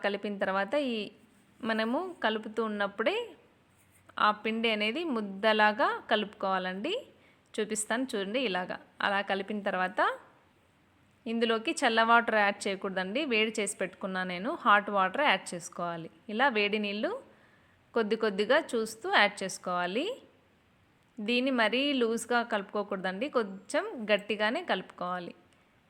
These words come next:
ఇలా కలిపిన తర్వాత ఇది పిండి అనేది డ్రై అవ్వకుండా కొద్దిగా ఆయిల్ అప్లై చేసుకొని మూత పెట్టేసుకొని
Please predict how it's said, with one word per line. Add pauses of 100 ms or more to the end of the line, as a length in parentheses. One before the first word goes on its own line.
(200)
ఇలా (100)
కలిపిన
తర్వాత (500)
ఇది (160)
పిండి
అనేది
డ్రై (120)
అవ్వకుండా (500)
కొద్దిగా (140)
ఆయిల్
అప్లై
చేసుకొని (160)
మూత (100)
పెట్టేసుకొని